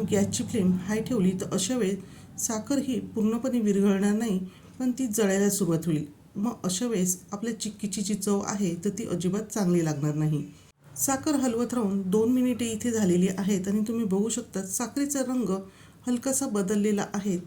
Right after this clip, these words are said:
त्याचबरोबर साखरेतला जो चिकटपणा आहे, तो सुद्धा वाढलेला आहे आणि साखर ही पहिल्यासारखी मोकळी न दिसता त्याचे हलकेसे खडे हे व्हायला सुरुवात झालेली आहे. आता आपण अशी साखर हलवत राहणार आहोत.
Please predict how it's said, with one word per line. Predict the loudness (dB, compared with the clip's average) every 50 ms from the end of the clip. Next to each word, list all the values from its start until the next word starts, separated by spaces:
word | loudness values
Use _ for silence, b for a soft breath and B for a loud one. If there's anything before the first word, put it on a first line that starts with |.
| -8 -4
त्याचबरोबर | -2 -2 0 0 -2 -2 -2 -2 -2
साखरेतला | -2 -2 -2 -4 -4 -4 -4 -4 -4 -2 -2 -2 -2 -2
जो | 0 0 0 -2 -2
चिकटपणा | -4 -6 -6 -2 -4 -2 -2 -2 -2 0 0
आहे, | 0 0 -2 -2 -2 -4 -4 -2 0
तो | 0 0
सुद्धा | 0 0 -2 -2 0 0
वाढलेला | 2 2 2 4 4 4 4 4
आहे | 2 2 0 -2 -4 -6 B B B B B B B B
आणि | 0 2 4 4 4
साखर | 4 2 2 2 0 0 0 0 0 0 -2
ही | -4 -4 -2
पहिल्यासारखी | 2 4 4 4 4 4 2 2 0 -2 -2 -2 -2
मोकळी | 0 2 2 2 2 2 2 4
न | 2 2
दिसता | 0 0 -2 0 0 2 2 0 0 B B B B B -10 -4
त्याचे | -4 -4 -2 0 0 0 0 0 -2 -4
हलकेसे | -2 -2 -2 0 0 0 0 2 2 0 0 -2 -8 -16 -18 -10
खडे | -4 -2 0 2
हे | 2 2 0 0 -2 -2 -2
व्हायला | 0 2 2 4 2 2 0
सुरुवात | -2 -2 0 0 2 2
झालेली | 2 2 2 2 2 2 2 2
आहे. | 2 2 0 -2 -4 -8 B B B B B B B B B
आता | -6 -2 -2 -2
आपण | 0 0 0 -2 -2 -2 -4 -8 -12 -20 -14 -10 -6
अशी | -4 -2 -2 0
साखर | 0 0 0 -2 -2 -2 -2 -2 0
हलवत | 0 0 2 2 0 0 0
राहणार | 0 0 0 0 0
आहोत. | 0 0 -2 -2